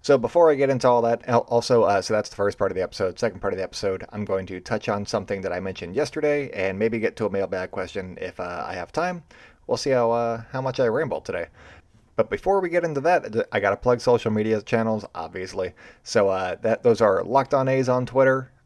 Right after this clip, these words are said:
I am by Jason B on Twitter. Uh, you can also email us with mailbag questions at locked on athletics at gmail dot com. Uh, those are all ways to get in touch with us. Locked On A's, by Jason B, Locked On Athletics at Gmail.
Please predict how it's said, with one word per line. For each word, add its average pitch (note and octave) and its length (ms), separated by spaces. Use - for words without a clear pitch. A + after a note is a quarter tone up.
I G#2 200
am F#2 240
by G#2+ 260
Jason G#2 400
B C3 180
on B2 180
Twitter. B2+ 380
Uh, F#2 80
you F#2 140
can G#2 100
also G#2 320
email C#3+ 320
us B2+ 160
with - 160
mailbag G#2 400
questions G#2 560
at F2 260
locked G2 320
on G2 220
athletics A#2 760
at F2+ 280
gmail B2 520
dot E2+ 240
com. F3 300
Uh, F#2+ 260
those C#3 180
are D#3+ 120
all D#3 120
ways D3 200
to C3+ 80
get A#2+ 140
in B2 80
touch - 260
with F2 120
us. - 260
Locked A#2 240
On C3 160
A's, B2 300
by G#2+ 260
Jason A2+ 300
B, G#2 340
Locked G#2 280
On G#2 80
Athletics G2 440
at D#2 80
Gmail. D#2 400